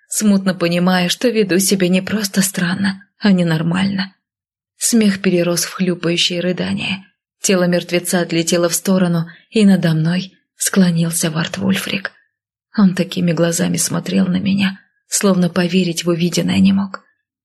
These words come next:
Дрожащей рукой северянин откинул волосы с моего лица и сглотнул. «Ты всё время была рядом».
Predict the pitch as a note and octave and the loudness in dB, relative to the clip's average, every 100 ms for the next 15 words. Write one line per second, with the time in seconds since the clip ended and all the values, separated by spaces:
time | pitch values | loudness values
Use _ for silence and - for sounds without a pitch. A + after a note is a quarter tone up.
0 | _ G3 F3+ E3+ F3 E3+ E3+ E3 E3 - | _ 0 2 0 -2 -2 0 0 -2 0
1 | F#3+ F#3+ _ _ _ - A#3 A3 G3+ G3 | 0 -2 _ _ _ -2 2 2 4 4
2 | F3+ - F3+ - F#3+ F3 E3 F3 D#3+ F3 | 4 0 -4 -2 -2 0 0 0 0 0
3 | E3 F3+ E3+ E3+ E3 E3 - E3 E3 _ | -2 0 0 2 0 -2 -4 -4 -6 _
4 | _ _ _ G#3 F#3+ F3 - - F#3+ F#3+ | _ _ _ 0 0 -2 -6 -6 -8 -8
5 | - _ _ _ _ _ _ _ _ _ | -18 _ _ _ _ _ _ _ _ _
6 | _ _ _ _ - - - C#3 D3 D#3 | _ _ _ _ -6 -4 -4 -4 -6 -4
7 | D#3 E3 F3 F3 F#3 G#3 - - - | -2 -2 -2 -2 -2 -2 -6 -6 -10